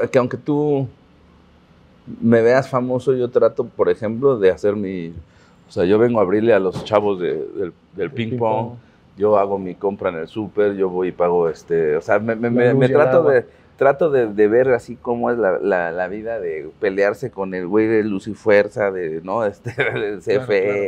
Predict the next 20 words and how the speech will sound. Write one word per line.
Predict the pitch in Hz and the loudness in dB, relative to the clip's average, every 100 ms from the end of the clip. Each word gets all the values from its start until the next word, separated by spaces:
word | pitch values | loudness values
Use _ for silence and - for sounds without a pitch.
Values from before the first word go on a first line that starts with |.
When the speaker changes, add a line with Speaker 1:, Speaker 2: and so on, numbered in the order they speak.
| 92 | -4
Speaker 1:
E, | 98 | -6
Speaker 2:
claro. | - - - _ - | -14 -20 -20 _ -2
Speaker 1:
para | 92 87 | -2 -4
que | - | 0
sepas | 113 - 117 - - _ | 0 2 -2 -4 -20 _
lo | 80 78 | -16 -14
que, | 76 76 73 | -12 -12 -14
lo | 71 | -16
que | 76 | -6
pasa, | - 101 98 78 | -2 -2 -4 -10
¿no? | 107 131 _ _ _ | -14 -20 _ _ _
Speaker 2:
Eso, | - 143 160 - | -8 -6 -6 -6
eso | 151 170 | -6 -4
también | 135 143 | -4 -6
te | 135 | -6
quería | 127 135 | -4 -4
preguntar, | 131 117 147 - | -4 -4 -6 -2
¿cómo, | 156 170 185 | -2 0 -4
o | 135 | -6
sea, | 135 123 | -4 -4